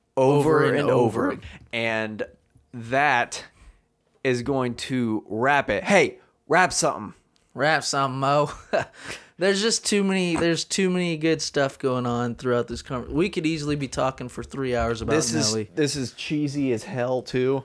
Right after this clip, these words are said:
Speaker 2: Yeah, we're,
Speaker 1: Um,
Speaker 2: yeah.
Speaker 1: but
Speaker 2: I
Speaker 1: that's
Speaker 2: mean,
Speaker 1: okay.
Speaker 2: it's gonna be fine.
Speaker 1: That's
Speaker 2: You know,
Speaker 1: all right.
Speaker 2: this is the second episode. You got a lot, we got a lot to cover. You have a lot to cover, my friend.
Speaker 1: Man, and you know what? We had to get Nelly out of the way right now.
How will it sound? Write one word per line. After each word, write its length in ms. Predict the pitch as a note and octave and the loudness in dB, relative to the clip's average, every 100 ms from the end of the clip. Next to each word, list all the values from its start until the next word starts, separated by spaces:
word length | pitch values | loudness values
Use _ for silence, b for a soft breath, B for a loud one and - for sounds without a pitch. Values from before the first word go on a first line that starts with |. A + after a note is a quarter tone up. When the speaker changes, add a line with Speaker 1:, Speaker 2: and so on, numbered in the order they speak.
| B B B | B B B
Speaker 2:
Yeah, 400 | - F#3 A#2+ A2 | 2 4 6 4
we're, 120 | D3 | 2
Speaker 1:
Um, 140 | G#2+ - _ _ _ _ _ | 0 -6 _ _ _ _ _
Speaker 2:
yeah. 300 | F3 F3 A#2 - _ - | 0 2 0 -6 _ -10
Speaker 1:
but 100 | - E3 | -2 2
Speaker 2:
I 60 | |
Speaker 1:
that's 100 | F3+ | 4
Speaker 2:
mean, 100 | G3+ A#2+ | 2 2
Speaker 1:
okay. 340 | E3 G#2 - | 4 4 2
Speaker 2:
it's 300 | - D#3 - | -2 -2 -4
gonna 260 | - E3 D3+ | -2 -2 0
be 140 | C3 | -2
fine. 400 | - A#2+ G#2+ A2+ | -4 -8 -8 -4
Speaker 1:
That's 180 | B2+ B2+ | -2 0
Speaker 2:
You 60 | - | 2
know, 80 | |
Speaker 1:
all 80 | B2 | 2
right. 100 | - | 4
Speaker 2:
this 160 | - E3 | 2 0
is 160 | D#3 | -6
the 160 | D3 D3+ | -2 -2
second 400 | D#3 D#3+ D#3+ D3+ | 0 -2 -2 -2
episode. 540 | D3+ D3+ D3 C#3+ C#3+ | -4 -6 -4 -2 -2
You 80 | C#3+ | -2
got 160 | D#3+ E3 | 0 0
a 20 | |
lot, 420 | D#3+ D#3 D#3+ - B B | 2 0 0 -4 B B
we 80 | G3+ | -2
got 160 | A#3 A#3 | 0 2
a 60 | |
lot 200 | A3+ G#3+ - | 2 0 -2
to 40 | |
cover. 240 | - F#3 | -2 -2
You 300 | D#3+ A3 D4 | 2 2 4
have 160 | G3+ C#3 | 4 2
a 40 | |
lot 240 | C3+ B2+ - | 2 0 -2
to 40 | |
cover, 300 | - D3 A#2+ | -2 0 0
my 200 | A#2 A2+ | -2 -4
friend. 400 | A2 - A2+ A2 A2 _ - | -6 -6 -6 -6 -10 _ -8
Speaker 1:
Man, 380 | G#2 A2 G2 F#2+ | -2 2 2 2
and 240 | A2 G#2+ | 2 2
you 140 | B2 B2+ | 0 2
know 120 | C3 | 4
what? 240 | C3+ G#2 | 4 4
We 120 | B2+ C3+ | 2 2
had 120 | D3+ | 2
to 80 | C#3 | 2
get 380 | C3 C3 - B2 | 2 2 0 -2
Nelly 400 | A#2 B2 B2+ A#2+ | 2 4 4 4
out 100 | B2 | 4
of 80 | |
the 80 | A#2 | 2
way 240 | A2 A2+ A#2+ | 4 4 4
right 260 | A2+ G#2+ | 2 0
now. 380 | G2 G#2+ A2 A2+ | 0 2 2 0